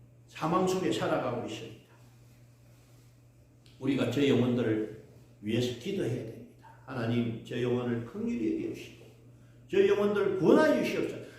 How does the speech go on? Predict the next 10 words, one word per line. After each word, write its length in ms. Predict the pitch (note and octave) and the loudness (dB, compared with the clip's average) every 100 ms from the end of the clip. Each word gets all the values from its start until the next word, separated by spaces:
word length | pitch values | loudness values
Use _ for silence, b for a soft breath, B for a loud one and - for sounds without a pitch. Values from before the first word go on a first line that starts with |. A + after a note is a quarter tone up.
| B | B
그것을 1080 | - E3 F3 A3+ A#3 D4 D4 - C4+ A#3 F#3 | 2 10 10 10 6 2 0 -2 -4 -2 -4
위해서 480 | F3 F3+ F3+ - - - - - - - - - - - - - - - - - | -2 0 2 2 -2 -4 -8 -18 -20 -20 -20 -20 -20 -20 -20 -20 -20 -20 -20 -4
오늘날 680 | F3 E3+ C#3+ C3+ - - - - | 6 8 8 6 2 -2 -8 -4
하나님께서 680 | D3 C3 A#2+ A#2+ A#2 - | -2 0 0 -2 -4 -4
저와 300 | D3 C#3+ - C#3+ | -2 2 4 4
여러분을 380 | C#3 A#2+ A2 | 4 2 0
보내신 380 | A2 A#2 C3 C#3+ | 4 4 4 2
줄로 200 | C3 A#2 - | 2 2 2
믿습니다. 920 | B2+ E3 E3 C#3 G#3+ - - - - - - - - - - | 2 6 8 10 8 6 0 -6 -10 -10 -8 -8 -10 -12 -2
그래서 580 | - C4 C#4 C#4 - | 2 4 6 6 4